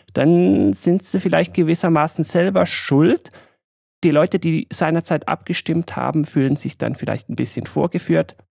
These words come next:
oder hätten schlicht nicht erwartet, dass die Aktionäre das alles weiterhin tolerieren werden. Aber scheinbar können die Mitglieder der Geschäftsleitung und des Verwaltungsrates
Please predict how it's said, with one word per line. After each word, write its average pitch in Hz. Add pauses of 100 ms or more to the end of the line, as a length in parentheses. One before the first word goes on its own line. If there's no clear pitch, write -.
(120)
oder 139
hätten 143
schlicht 151
nicht 156
erwartet, 131
dass -
die -
Aktionäre 123
das -
alles 117
weiterhin 123
tolerieren 123
werden. 190 (460)
Aber 131
scheinbar 139
können 170 (140)
die 131
Mitglieder 143
der 147
Geschäftsleitung 175
und 139
des 135
Verwaltungsrates 147